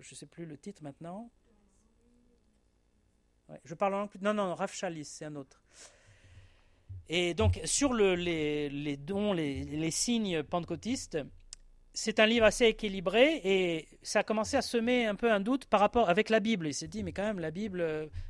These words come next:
c'est des langues normales, c'est pas du charabia. » Et, et il a décidé d'arrêter de parler en langue pendant une semaine.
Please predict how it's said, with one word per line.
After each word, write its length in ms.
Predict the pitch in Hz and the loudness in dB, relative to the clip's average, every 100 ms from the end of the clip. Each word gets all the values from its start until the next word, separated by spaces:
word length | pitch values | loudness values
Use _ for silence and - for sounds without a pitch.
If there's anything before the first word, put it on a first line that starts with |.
| - | -10
c'est 200 | - 147 | -10 -6
des 120 | 151 | -2
langues 220 | 175 185 | -2 -2
normales, 380 | 180 202 254 233 | -2 0 0 0
c'est 180 | - 175 | -4 -2
pas 160 | 202 | -2
du 140 | 175 165 | -2 -6
charabia. » 600 | - 156 170 220 240 214 | -6 -4 -4 0 0 0
Et, 220 | 170 156 147 - - - - - - _ _ - | -2 -8 -10 -14 -16 -18 -20 -20 -20 _ _ 0
et 100 | 220 | 6
il 80 | 226 | 8
a 60 | 240 | 6
décidé 360 | 269 277 254 | 4 2 2
d'arrêter 400 | 202 247 247 277 | 4 6 4 2
de 80 | 233 | 2
parler 280 | - 208 208 | 4 4 4
en 80 | 202 | 4
langue 240 | 247 302 | 2 2
pendant 240 | 220 233 | 0 2
une 80 | 254 | 0
semaine. 420 | - 208 151 127 | -2 -2 -2 -6